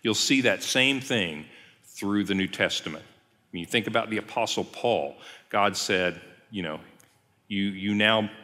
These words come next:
understand the truth. You trust in the Lord Jesus Christ. You have eternal life. Now I've got a job for you." He goes, "Great. What do you want me to do? A radio show?" He goes, "Not exactly. You know, I want you to go live a life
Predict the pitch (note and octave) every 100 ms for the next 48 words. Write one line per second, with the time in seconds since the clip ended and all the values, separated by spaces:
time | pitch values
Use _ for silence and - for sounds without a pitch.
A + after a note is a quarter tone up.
0 | - A2 A2 G#2 - A#2 G2 D#2 D2+ -
1 | - - - - A#2+ F2 D2 - - _
2 | F#2+ - A2 G#2+ - A#2+ G#2+ G#2 G#2 F#2
3 | E2 E2 - B2+ B2+ B2 G#2+ F2+ F#2 -
4 | G2 F2 A2 A#2+ A2 G2 G2+ F#2+ F2 G2
5 | F#2 E2+ F2 D2+ C2+ - - - - B2
6 | A#2 G#2 - - C3 A3 F#2+ A#2+ A2+ G#2
7 | E3 E3 E2+ G2+ A2+ - D3+ D3+ G#2 -
8 | A2 C3 C#3 C#3+ B2+ A2+ A#2 G#2 F#2 D#2
9 | C2+ - - - - - G2+ F#2 G2 G2
10 | A2 - C3+ A2+ G#2+ G2+ G#2 C#3+ D2+ F2
11 | -